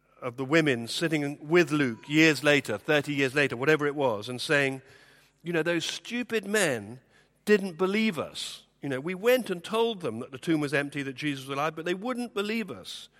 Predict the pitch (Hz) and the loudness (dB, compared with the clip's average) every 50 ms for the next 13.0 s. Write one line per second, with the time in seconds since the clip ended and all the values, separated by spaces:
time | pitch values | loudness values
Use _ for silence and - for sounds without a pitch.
0 | _ _ _ _ _ _ _ - 160 156 143 - 190 175 160 156 147 151 - - | _ _ _ _ _ _ _ -4 -2 -2 0 0 -2 0 0 -2 -2 -2 -4 -2
1 | - - 202 196 - 196 185 180 175 165 160 160 156 156 160 160 165 185 202 202 | 0 2 0 0 0 -2 -2 -2 0 0 2 2 0 0 -2 0 2 4 4 4
2 | 175 131 95 95 98 - - - 131 131 - 160 165 156 - - 185 175 170 160 | 4 0 0 -4 -8 -16 -14 -12 -12 -12 -12 -12 -14 -12 -4 -2 -2 -2 0 -2
3 | 151 156 147 - 185 180 165 - - - 110 98 85 - _ _ _ _ _ - | -4 -6 -4 -2 -2 -2 -2 -4 -6 -8 -8 -10 -10 -16 _ _ _ _ _ -20
4 | - _ _ _ _ _ - 160 160 147 143 135 123 139 147 156 151 139 135 120 | -20 _ _ _ _ _ -6 -4 -4 -4 -4 -6 -6 -4 -4 -4 -2 -4 -4 -6
5 | - 151 139 123 131 131 117 120 123 120 113 107 110 120 117 113 135 160 160 180 | -6 -6 -6 -6 -6 -6 -4 -4 -4 -4 -4 -4 -4 -2 -2 -2 -2 -2 -2 -2
6 | 175 180 175 180 185 180 180 170 165 147 - 151 131 120 120 110 - 120 104 95 | 0 0 0 0 0 0 -2 -2 -4 -6 -4 -4 -6 -6 -4 -4 -4 -4 -4 -6
7 | - 117 117 117 107 107 107 - 127 127 127 117 - - - _ - - - - | -8 -10 -10 -8 -8 -8 -8 -6 -6 -6 -6 -6 -6 -10 -20 _ -20 -20 -20 -20
8 | _ _ _ _ - 127 - - - 139 131 120 123 110 104 101 95 - _ _ | _ _ _ _ -14 -12 -10 -6 -6 -6 -4 -4 -4 -6 -6 -6 -10 -14 _ _
9 | _ _ _ _ _ _ 131 123 120 104 127 131 123 117 110 101 101 110 110 101 | _ _ _ _ _ _ -6 -6 -6 -4 -4 -4 -2 -2 -4 -4 -6 -6 -8 -6
10 | 117 123 123 123 - 117 113 113 113 101 110 117 104 110 117 110 101 - 98 90 | -4 -4 -4 -4 -4 -6 -8 -6 -8 -8 -8 -10 -8 -8 -8 -8 -8 -10 -12 -12
11 | 110 113 107 147 147 131 127 123 - - 143 151 151 147 139 135 - 131 127 123 | -14 -8 -4 -4 -4 -4 -4 -8 -12 -8 -4 -4 -4 -4 -4 -6 -8 -8 -10 -10
12 | - - - 151 147 143 127 113 110 110 - 135 135 123 - 120 95 92 95 | -12 -12 -8 -6 -6 -4 -4 -6 -6 -8 -8 -8 -10 -8 -8 -8 -10 -10 -12